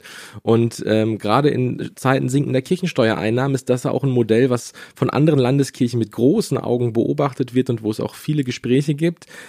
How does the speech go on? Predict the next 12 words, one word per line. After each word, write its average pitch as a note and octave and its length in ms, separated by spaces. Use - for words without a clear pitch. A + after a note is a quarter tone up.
Ähm, B2 340
ist C#3 200
das D3+ 160
ein D3+ 80
Zukunftsmodell, D3 1300
um C3+ 160
nochmal C#3 320
mit C#3 160
einer A#2+ 100
dritten C3+ 380
Säule B2 340
Kirche, C3+ 680